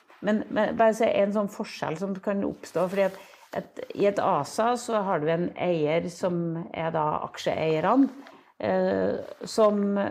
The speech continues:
og fokuset er veldig oppover. Men hvis du for eksempel blir styreleder på Nationaltheatret, så er det en dimensjon som ikke er der, eh, hvis du sitter i et asa-styre,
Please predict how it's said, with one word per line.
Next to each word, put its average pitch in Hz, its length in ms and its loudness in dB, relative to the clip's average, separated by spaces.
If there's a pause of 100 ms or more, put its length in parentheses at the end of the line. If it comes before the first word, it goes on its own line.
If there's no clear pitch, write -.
(320)
og - 100 2
fokuset 170 460 -2
er 165 220 2
veldig 165 260 0
oppover. 160 480 2 (420)
Men 202 140 2
hvis 202 200 0
du 190 220 0
for 190 160 -4
eksempel 175 480 -4
blir 165 420 0
styreleder 143 640 2
på 208 100 -2
Nationaltheatret, 202 920 0 (640)
så 220 280 2 (260)
er 202 200 4
det 180 100 4
en 226 120 4
dimensjon 185 540 0
som 208 160 -2
ikke - 320 -2
er 165 260 4
der, 160 220 2 (160)
eh, 185 260 4
hvis 180 220 -2
du 180 80 -8
sitter 175 320 -4
i 165 40 4
et 170 100 -2
asa-styre, 185 500 0